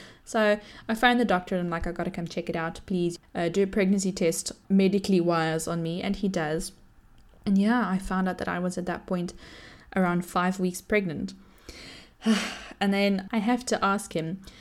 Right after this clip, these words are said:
"Listen, doc, I decided that the first time I should get drunk was while being five weeks pregnant. Is my baby okay?" Now, luckily, I have this wonderful doctor who is just a hoot and a half. Like, he makes the worst jokes and he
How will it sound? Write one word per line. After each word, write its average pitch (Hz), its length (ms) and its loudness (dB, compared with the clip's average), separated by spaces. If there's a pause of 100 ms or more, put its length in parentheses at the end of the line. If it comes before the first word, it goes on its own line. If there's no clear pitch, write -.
(300)
"Listen, 190 340 6
doc, 165 320 0 (520)
I 254 160 6
decided 190 580 2
that 175 140 0
the 190 80 2
first 247 380 0
time 190 220 2
I 175 120 2
should - 240 -6
get 170 160 -4
drunk 160 360 -6
was 190 200 2
while 170 160 2
being 170 420 -2
five - 380 -6
weeks - 240 -6
pregnant. - 580 -10 (120)
Is 302 180 2
my 180 160 2
baby 165 400 -2
okay?" 160 340 -4 (680)
Now, 233 120 4
luckily, 220 300 4
I 190 80 4
have 185 180 2
this 190 160 -4
wonderful 180 320 2
doctor 165 320 -4
who 180 100 2
is 220 220 2
just 214 400 0
a 220 80 2
hoot 226 280 4
and 190 80 4
a 170 60 0
half. 160 280 -6
Like, 180 160 -6
he 214 80 2
makes 214 220 2
the 185 100 -2
worst 175 340 -4
jokes 180 300 -4
and 175 80 -4
he 185 300 4